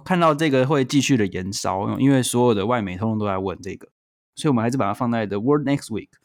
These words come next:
好，第二则的话是美国国务卿布林肯以及国防部长奥斯汀，他们在接下来会访问太平洋国家，然后会去访问澳洲。那这个目的很清楚，就是继续加强华府在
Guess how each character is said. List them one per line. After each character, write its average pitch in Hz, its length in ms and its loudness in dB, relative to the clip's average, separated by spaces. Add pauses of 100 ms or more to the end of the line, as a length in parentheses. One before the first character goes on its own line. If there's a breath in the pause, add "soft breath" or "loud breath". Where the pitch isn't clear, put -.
(520)
好， 156 160 -2
第 277 180 0
二 233 80 4
则 131 180 0
的 131 100 2
话 143 160 0
是 131 280 0
美 110 140 -2
国 117 120 0
国 120 160 -2
务 143 80 2
卿 139 180 0
布 147 120 0
林 113 160 0
肯 104 200 -6
以 95 80 -6
及 107 200 -4
国 110 120 -6
防 113 200 -2
部 123 180 -4
长 - 300 -8
奥 131 120 0
斯 113 140 -12
汀， 110 260 -6 (240)
他 202 100 -2
们 156 200 2
在 139 440 -2 (200)
接 160 100 0
下 160 160 -2
来 95 320 -4
会 131 160 2
访 95 320 -6
问 113 380 0
太 160 160 -4
平 120 100 -6
洋 107 160 -4
国 98 240 -6
家， 107 240 -4
然 101 140 -2
后 104 100 -2
会 113 140 -2
去 117 100 -6
访 95 220 -8
问 110 120 -4
澳 170 200 0
洲。 135 320 -2 (240)
那 147 100 0
这 240 140 0
个 180 80 0
目 185 180 4
的 156 180 0
很 98 140 -2
清 127 220 -2
楚， 104 160 -6
就 110 160 -8
是 107 180 -6
继 120 140 -8
续 120 100 -4
加 110 200 -4
强 92 240 -12
华 101 200 -6
府 95 220 -10
在 110 320 -4